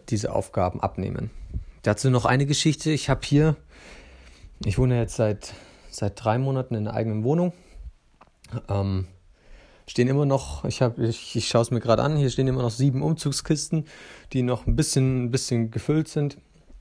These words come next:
Aber der Rest ist eigentlich schon alles gut, äh, fertig gemacht. Ähm, und ich merke, ja, wenn ich jetzt, äh, grad anderthalb Jobs arbeite und währenddessen noch, äh, mich mit Freunden treffen will und, ähm, sonst irgendwas, sonst noch Sachen machen will,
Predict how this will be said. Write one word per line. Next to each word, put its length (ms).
Aber 240
der 120
Rest 260
ist 100
eigentlich 200
schon 100
alles 260
gut, 340
äh, 60
fertig 380
gemacht. 360
Ähm, 500
und 140
ich 120
merke, 340
ja, 300
wenn 80
ich 100
jetzt, 340
äh, 120
grad 360
anderthalb 560
Jobs 220
arbeite 540
und 200
währenddessen 480
noch, 300
äh, 380
mich 420
mit 100
Freunden 320
treffen 420
will 280
und, 500
ähm, 880
sonst 320
irgendwas, 320
sonst 880
noch 160
Sachen 300
machen 260
will, 160